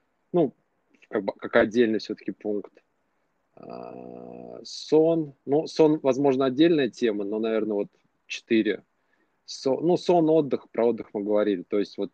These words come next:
здоровье, самочувствие, физическое, внутреннее, там,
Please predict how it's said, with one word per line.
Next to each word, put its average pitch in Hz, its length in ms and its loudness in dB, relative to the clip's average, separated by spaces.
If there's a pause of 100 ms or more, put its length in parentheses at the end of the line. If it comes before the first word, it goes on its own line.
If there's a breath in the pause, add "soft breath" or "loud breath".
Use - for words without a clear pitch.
здоровье, 131 420 4
самочувствие, 127 920 -2 (440)
физическое, 113 960 -2 (560)
внутреннее, 113 580 -4
там, 87 360 -12